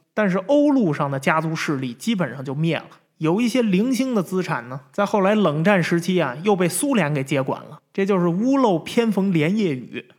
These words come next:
这些资产肯定是不可能再退回来了。犹太人的命运这么惨，那么按理说，犹太人复国运动，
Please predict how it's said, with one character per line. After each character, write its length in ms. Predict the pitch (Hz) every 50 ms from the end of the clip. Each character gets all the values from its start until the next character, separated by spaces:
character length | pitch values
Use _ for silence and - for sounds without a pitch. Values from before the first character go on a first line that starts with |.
| _ _ _
这 200 | - 294 285 226
些 120 | 156 175 170
资 220 | 165 175 190 196
产 300 | 180 - - - - - _
肯 200 | - - 170 147
定 160 | 139 170 196 170
是 80 | 175
不 100 | 156 170
可 160 | 180 - -
能 160 | 131 117 127 135
再 80 | 151
退 240 | 147 - - 185 156
回 160 | 135 131 123
来 120 | 101 101 76
了。 80 | - - - _ _ _ _ _ _ _ -
犹 260 | 180 196 214 247 277
太 160 | 247 220 240
人 220 | 214 196 190 190 208
的 40 |
命 240 | 214 220 233 220 208
运 160 | 202 202 202
这 140 | 202 196 240
么 100 | 214 180
惨， 380 | 156 - - - - 95 117 - - _ _ _ -
那 100 | - 208
么 160 | 226 240 - - -
按 260 | 254 240 202 175 160
理 180 | 156 143 131 139
说， 460 | - - 196 190 190 190 - - _ _
犹 240 | - 156 165 226 262
太 160 | 240 208 226
人 180 | 185 165 175 202
复 320 | 208 - - 254 247 190
国 180 | 143 170 151 170
运 220 | 220 240 202 165
动， 220 | 147 151 147 -